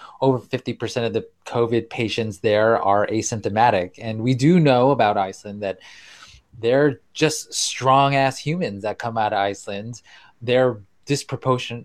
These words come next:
disproportionately represented at, like, strongmen and the CrossFit Games. They're super muscular and they eat a very animal-centric diet.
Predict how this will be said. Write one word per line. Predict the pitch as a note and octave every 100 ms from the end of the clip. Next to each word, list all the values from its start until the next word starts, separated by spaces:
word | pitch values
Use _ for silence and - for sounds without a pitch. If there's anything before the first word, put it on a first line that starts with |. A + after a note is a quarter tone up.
| A2
disproportionately | C3+ C3+ - - - - C#3 C#3 - - A#2 A#2 A2+ A2 A2+ G#2+
represented | G#2 A2 G#2+ A2+ G2+ G#2+ G#2
at, | F#2+ -
like, | - F#2+
strongmen | - - C3 C3 B2+ B2 A#2+ A#2 A2+
and | F2+ E2+
the | E2+
CrossFit | - C3+ C3 B2+ A2
Games. | B2 A#2+ A#2 A2+ - - -
They're | A2
super | A2+ - G3 F3+
muscular | C#3+ C3 - C3+ B2 B2
and | A#2 B2
they | C3 C3
eat | D#3 -
a | B2+
very | C3 B2+ B2
animal-centric | A#2 A#2 A2+ A2 A#2 G2+ G#2+ F#2+
diet. | G#2 G#2 G2 E2+ -